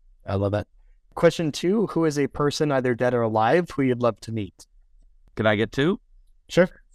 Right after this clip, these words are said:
Speaker 2: Well, Leonardo da Vinci, always,
Speaker 1: Cool.
Speaker 2: always like, that guy. What the heck? What was he doing? I don't know. Um, but, uh, I would love to understand where his mind was.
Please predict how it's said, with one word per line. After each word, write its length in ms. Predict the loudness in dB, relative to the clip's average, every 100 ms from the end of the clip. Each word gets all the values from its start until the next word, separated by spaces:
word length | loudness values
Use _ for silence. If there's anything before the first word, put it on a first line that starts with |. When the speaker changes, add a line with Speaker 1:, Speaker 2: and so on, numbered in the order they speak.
| _ -14 -2
Speaker 2:
Well, 140 | 0
Leonardo 420 | 2 2 2 0 0
da 100 | 0
Vinci, 400 | -2 -4 -6 0
always, 340 | 2 4 2 0
Speaker 1:
Cool. 80 | 0
Speaker 2:
always 260 | 0 0
like, 180 | -2 -2
that 220 | -2 -2
guy. 360 | -2 0 -2 -4 -4
What 160 | -4 -2
the 80 |
heck? 260 | -2 -4 -6 _ -6
What 140 | -2 0
was 160 | -2
he 120 | -2
doing? 340 | 0 -2 -2 -6 -2
I 140 | 0
don't 160 | 0 -2
know. 280 | -4 -8 -14 -14 -2
Um, 320 | 0 0 0
but, 220 | 0 -2 0 -2
uh, 260 | -2 -4 -8 _ _
I 80 | -2
would 140 | -2 0
love 340 | 2 2 0
to 80 | -2
understand 500 | -2 -2 -2 -2 -2
where 160 | -4 -2
his 200 | -2 -2
mind 220 | -4 -4
was. 180 | -6